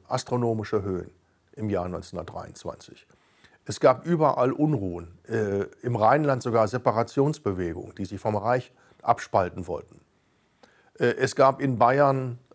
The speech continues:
ähm, äh, äh, rechtsradikale Umtriebe, Triebe, die dann im,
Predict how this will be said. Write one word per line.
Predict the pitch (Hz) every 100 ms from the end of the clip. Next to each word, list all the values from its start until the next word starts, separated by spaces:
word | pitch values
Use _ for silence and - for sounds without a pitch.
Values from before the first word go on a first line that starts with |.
| -
ähm, | 123 113 113 110 107 107 -
äh, | 127
äh, | 117 113 104 - 110 110
rechtsradikale | 110 143 - 117 104 104 110 117
Umtriebe, | 135 143 - 113 95 98 92
Triebe, | - 110 98 95
die | 104
dann | 101 104
im, | 104 101 101